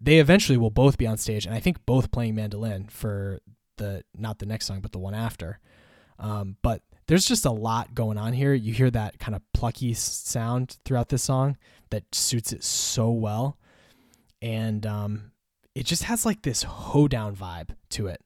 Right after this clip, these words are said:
this song, that coming out of Friend of the Devil, you're kind of in that sort of a headspace already. I was, at least. And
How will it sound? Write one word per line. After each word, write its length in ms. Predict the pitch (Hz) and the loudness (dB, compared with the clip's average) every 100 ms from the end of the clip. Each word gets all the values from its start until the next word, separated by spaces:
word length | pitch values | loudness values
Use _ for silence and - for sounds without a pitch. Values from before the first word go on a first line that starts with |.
| - | -10
this 140 | 110 | -4
song, 320 | - 92 90 - _ _ - _ _ 127 | -4 -4 -8 -12 _ _ -20 _ _ -6
that 400 | 117 113 - - | -4 -2 -6 -6
coming 360 | - 151 165 | 0 2 2
out 240 | 127 127 117 | 0 0 -2
of 100 | 113 | -4
Friend 240 | - 117 | -2 -2
of 60 | 110 | -2
the 80 | 107 | -4
Devil, 540 | 107 104 101 92 101 _ _ _ _ _ | -6 -6 -6 -8 -10 _ _ _ _ _
you're 180 | 110 113 | -6 -4
kind 260 | - 143 139 | -2 0 0
of 100 | 120 | 0
in 320 | 127 127 120 | -2 -2 -2
that 320 | 113 107 - | -4 -6 -4
sort 160 | - 107 | 0 0
of 80 | 101 | -2
a 40 | |
headspace 500 | - 110 - 113 110 | -6 -4 -2 -2 -2
already. 400 | 104 104 131 151 _ _ _ _ _ | -4 -4 -4 -4 _ _ _ _ _
I 100 | 110 | -4
was, 240 | 110 123 139 | 2 4 4
at 60 | |
least. 340 | 143 160 - - _ - - _ - | 4 4 2 -8 _ -20 -20 _ -4
And 320 | 117 113 | 0 0